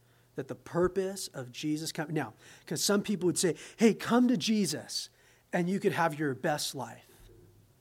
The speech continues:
Well, I don't know <laughs> about you. I, I remember talking to somebody and he goes, "You know, aside from eternity with Jesus,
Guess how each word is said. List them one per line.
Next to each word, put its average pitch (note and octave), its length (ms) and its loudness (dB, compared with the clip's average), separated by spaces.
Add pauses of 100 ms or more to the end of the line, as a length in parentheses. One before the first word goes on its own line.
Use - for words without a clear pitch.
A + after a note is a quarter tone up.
(680)
Well, F4 960 -4 (1000)
I B3+ 200 6
don't G#3+ 160 4
know E3+ 480 2 (100)
<laughs> - 160 -2 (500)
about D3+ 400 0
you. D#3 380 2 (680)
I, F#3 120 6
I F#3 200 8
remember G3+ 340 6
talking F3+ 360 4
to D#3+ 80 4
somebody F3 500 6
and E3+ 140 4
he F#3+ 80 4
goes, D#3+ 520 6 (640)
"You F3+ 220 2
know, A#3+ 540 8 (1160)
aside A3+ 720 8
from A3+ 220 6
eternity G#3+ 640 2
with F3 220 4
Jesus, C3 720 -4